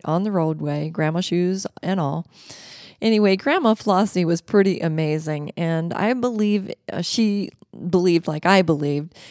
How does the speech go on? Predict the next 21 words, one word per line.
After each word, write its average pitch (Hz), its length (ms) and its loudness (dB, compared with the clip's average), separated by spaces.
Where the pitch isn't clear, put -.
in 165 340 2
old-fashioned 165 1040 2
fitness, - 560 -2
the - 180 -4
old-fashioned 220 920 0
way. - 400 -2
So 202 320 2
just 202 640 0
move. 151 640 -2
No 233 640 2
gym 160 380 -2
membership, 160 600 -2
no 220 480 2
expensive 160 540 -4
equipment 156 500 -2
or 160 80 -2
sle-, 160 380 -2
sweaty 156 720 0
group 165 320 2
classes 147 680 -2
necessary. 160 840 -2